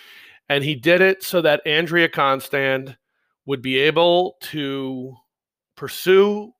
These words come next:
Bill Cosby civilly and to take away Bill Cosby's right to plead the fifth.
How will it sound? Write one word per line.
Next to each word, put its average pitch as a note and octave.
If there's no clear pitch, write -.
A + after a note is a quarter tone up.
Bill E3+
Cosby C#3+
civilly C3+
and D3+
to D3+
take G3
away D#3+
Bill D3+
Cosby's D3
right B2
to C3+
plead D#3
the F#3+
fifth. -